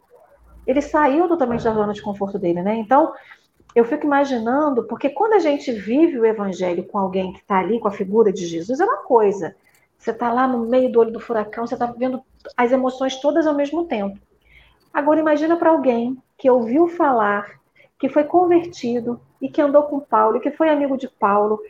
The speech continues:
e depois esteve com Maria, enfim. É uma vivência totalmente diferente, então tem que ser uma vivência muito verdadeira. Você tem que estar muito na proposta de viver aquilo ali.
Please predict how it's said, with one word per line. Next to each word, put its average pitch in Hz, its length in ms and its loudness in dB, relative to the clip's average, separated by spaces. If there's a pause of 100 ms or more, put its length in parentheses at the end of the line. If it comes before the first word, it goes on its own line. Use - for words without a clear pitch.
(180)
e 294 80 0
depois 330 280 6
esteve 330 360 2
com - 140 -4
Maria, 247 600 -2
enfim. 247 440 -6 (580)
É 285 80 6
uma 311 140 6
vivência 302 340 0
totalmente 339 440 -2
diferente, 302 460 -2
então 285 160 -6
tem 294 100 -6
que 294 60 -16
ser - 80 -10
uma 311 100 -2
vivência 302 380 -2 (240)
muito 330 240 2
verdadeira. 330 580 0 (460)
Você - 100 -2
tem 339 160 0
que 349 60 4
estar 349 120 6
muito 370 500 2
na 370 140 0
proposta 247 600 0
de 262 100 -8
viver 247 260 -4
aquilo 247 280 -4
ali. 233 340 -4